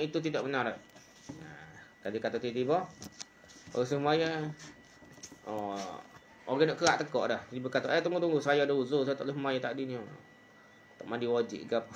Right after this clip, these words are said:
<laughs> Alasan yang macam-macam dah. Jadi, tak boleh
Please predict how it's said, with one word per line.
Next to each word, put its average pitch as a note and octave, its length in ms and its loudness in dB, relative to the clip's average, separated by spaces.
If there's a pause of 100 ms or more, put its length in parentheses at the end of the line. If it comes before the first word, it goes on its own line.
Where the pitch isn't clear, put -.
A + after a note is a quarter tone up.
(140)
<laughs> - 220 -10
Alasan A2+ 320 0
yang A2 80 -2
macam-macam A2+ 480 -4
dah. - 20 -16 (1700)
Jadi, D#3+ 400 2
tak C#3+ 160 4
boleh C#3+ 100 4